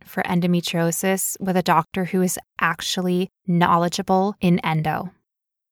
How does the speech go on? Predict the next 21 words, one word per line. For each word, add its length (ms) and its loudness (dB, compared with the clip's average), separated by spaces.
I 80 0
honestly, 440 0
I 100 2
find 240 0
it 100 -2
really 240 2
concerning 720 0
to 380 0
think 540 -6
that 340 2
the 120 2
doctor 360 2
that 100 2
I 100 2
saw 480 4
really 380 0
thought 340 4
that 140 -8
they 100 0
were 140 0
changing 720 -2